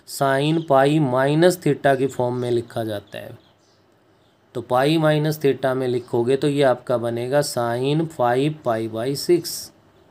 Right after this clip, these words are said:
तो next जो second value यहाँ से आपके पास निकल के आएगी वो हमारे पास क्या होगी भाई? Five pi by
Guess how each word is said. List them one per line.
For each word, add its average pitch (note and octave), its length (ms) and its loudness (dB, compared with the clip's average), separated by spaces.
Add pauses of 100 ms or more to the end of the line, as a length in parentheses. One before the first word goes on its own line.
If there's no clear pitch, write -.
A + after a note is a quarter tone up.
(720)
तो A#2+ 80 -6
next C3+ 300 -10
जो D3+ 120 2
second C#3+ 420 -2
value C#3 340 0
यहाँ A#2 220 -2
से C3+ 180 -4
आपके B2+ 280 -6
पास A#2+ 340 -6
निकल A#2 320 -6
के A#2+ 140 -4
आएगी A#2 480 -2 (360)
वो D3 100 2
हमारे C3 320 -4
पास B2+ 360 -6
क्या C3 140 -2
होगी B2 260 0
भाई? D#3 320 2 (340)
Five C#3 520 0 (100)
pi B2 220 -6
by D3+ 420 -4